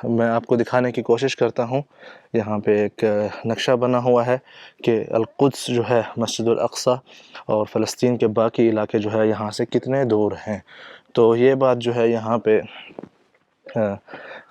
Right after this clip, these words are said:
کئی مرتبہ جو ہے ذکر میں آ چکے کہ آپ یہاں آنکھ سے جو ہے، مجرد آنکھ سے آپ بیت المقدس جو ہے یہاں سے دیکھ سکتے ہیں، ٹھیک ہے۔ جی،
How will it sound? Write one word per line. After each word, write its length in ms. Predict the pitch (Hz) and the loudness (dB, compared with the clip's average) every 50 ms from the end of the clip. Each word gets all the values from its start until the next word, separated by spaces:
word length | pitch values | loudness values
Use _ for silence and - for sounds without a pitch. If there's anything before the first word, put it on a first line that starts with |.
| - - | -2 2
کئی 140 | 135 131 131 | 4 4 4
مرتبہ 400 | 131 120 120 - 135 117 113 110 | 4 2 2 4 4 4 4 4
جو 160 | 110 110 110 | 2 2 4
ہے 160 | 117 110 110 | 4 4 4
ذکر 280 | 107 110 117 - 123 120 | 4 2 2 2 2 2
میں 140 | 117 113 | 2 0
آ 100 | 110 113 | -2 -2
چکے 240 | 113 117 123 127 123 | -2 0 2 2 2
کہ 80 | - 123 | 2 2
آپ 240 | 120 123 127 131 123 | 2 2 2 2 0
یہاں 260 | 127 120 123 131 - - | 0 2 0 0 0 2
آنکھ 280 | 135 143 156 147 - | 2 4 2 2 0
سے 180 | - - 135 123 | -2 0 0 2
جو 120 | 113 120 107 - | 2 2 0 0
ہے، 140 | 120 120 127 | 0 0 0
مجرد 460 | 120 117 110 123 113 123 131 120 113 | 0 0 2 2 4 4 4 2 2
آنکھ 240 | 113 127 131 - - | 0 -2 -2 -4 -4
سے 160 | - 143 156 - _ - - - - - - - - - _ - | -2 -2 -2 -4 _ -18 -20 -20 -20 -20 -20 -20 -20 -10 _ 0
آپ 220 | 113 113 113 110 - - 110 107 110 - - - - - | 2 2 2 0 0 0 0 0 0 -2 -4 -12 -14 -8
بیت 360 | 135 110 120 120 117 - 127 | -2 2 2 2 2 2 2
المقدس 400 | 117 117 117 123 - - 131 117 | 0 2 0 0 0 0 0 0
جو 160 | 117 113 117 | 0 0 2
ہے 120 | 117 113 | 2 4
یہاں 280 | 113 113 104 113 113 110 | 4 2 0 -2 -4 -4
سے 160 | - - 131 139 - _ - - - - - - - _ | -2 -4 -4 -4 -6 _ -20 -20 -20 -20 -20 -20 -14 _
دیکھ 280 | - 110 113 110 107 - | -2 2 2 2 2 0
سکتے 320 | - 110 - - - 104 | -2 -8 -8 -6 -6 -6
ہیں، 160 | - 104 95 90 - - - - - _ | -6 -6 -8 -10 -10 -14 -18 -20 -20 _
ٹھیک 300 | - - 202 214 - - | -10 -6 -6 -6 -4 -6
ہے۔ 40 | 135 - - - _ _ _ _ _ _ _ _ _ _ - 508 - _ _ _ _ _ _ _ _ _ _ _ _ - - _ _ - - - _ _ _ _ _ _ _ _ - | -8 -10 -10 -16 _ _ _ _ _ _ _ _ _ _ -20 -20 -20 _ _ _ _ _ _ _ _ _ _ _ _ -20 -20 _ _ -20 -20 -20 _ _ _ _ _ _ _ _ -10
جی، 180 | - 110 101 | -8 -6 -6